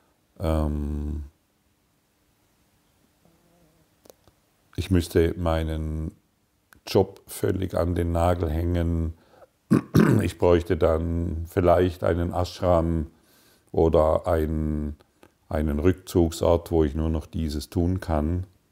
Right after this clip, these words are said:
Der Kurs in Wundern ist so angelegt, dass du ihn auch in deinem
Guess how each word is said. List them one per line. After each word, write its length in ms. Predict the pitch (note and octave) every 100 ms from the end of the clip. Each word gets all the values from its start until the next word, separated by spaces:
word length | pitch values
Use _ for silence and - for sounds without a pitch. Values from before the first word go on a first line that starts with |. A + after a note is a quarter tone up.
| _ - _ _ _ _ _ _ -
Der 80 | F2
Kurs 300 | F#2+ F#2 F#2+
in 160 | E2
Wundern 420 | D#2 E2+ F#2 F#2+ E2
ist 180 | D#2+
so 140 | - F2+
angelegt, 920 | - F2 F#2+ F2+ E2 D#2+ D#2+ - -
dass 140 | E2 -
du 100 | G2
ihn 260 | F2+ E2
auch 420 | E2 D#2 F2 F2+
in 240 | G2 F2 E2
deinem 640 | E2 D#2+ E2 E2 D#2+